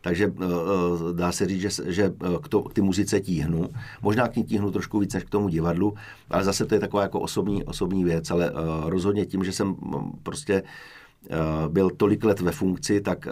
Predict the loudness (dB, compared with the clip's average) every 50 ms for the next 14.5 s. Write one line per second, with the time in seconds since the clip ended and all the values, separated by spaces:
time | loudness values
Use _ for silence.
0 | -4 -2 -2 -2 -4 -2 -2 -2 0 0 2 0 0 -2 -4 -8 -14 -18 -20 -14
1 | -8 -6 -4 -4 -2 -2 -2 -2 -2 0 2 2 2 2 2 2 4 2 2 2
2 | -2 -6 -12 -20 -10 -6 -2 -2 -2 0 2 2 4 4 4 4 4 4 4 4
3 | 4 2 0 0 0 0 0 0 0 -2 -2 -2 0 0 0 0 0 0 0 0
4 | -2 -2 -2 -2 -2 0 0 0 0 0 0 0 -2 -2 -4 -4 -2 0 0 0
5 | 0 -2 -4 -10 -10 -6 -6 -4 -2 -2 -4 -4 -2 -2 -2 -2 -4 -4 -2 -2
6 | 0 0 2 4 6 6 6 6 4 2 0 -8 -18 -20 -20 -20 -20 -10 _ -4
7 | 0 2 2 0 0 -2 -2 0 0 2 2 2 2 2 2 0 -2 -2 -4 -8
8 | -10 -10 -10 -10 -8 -6 -2 0 2 2 2 0 -2 -4 -12 -20 -20 _ 0 4
9 | 4 4 4 4 4 4 4 4 2 -2 -8 -2 0 2 2 2 2 0 0 4
10 | 4 4 2 2 0 -4 -2 -2 -2 0 0 -2 -4 -6 -6 -4 -4 -4 -4 0
11 | 2 4 4 4 2 0 -4 -6 -6 -4 -2 0 0 2 2 0 0 -2 -2 -2
12 | 0 2 2 2 2 2 0 0 2 2 2 2 2 0 0 0 -2 -2 -2 -6
13 | -14 _ _ _ _ _ -12 -6 -4 -2 -2 0 0 -2 -2 -2 -2 -2 -4 -2
14 | -2 0 0 2 2 2 2 2 0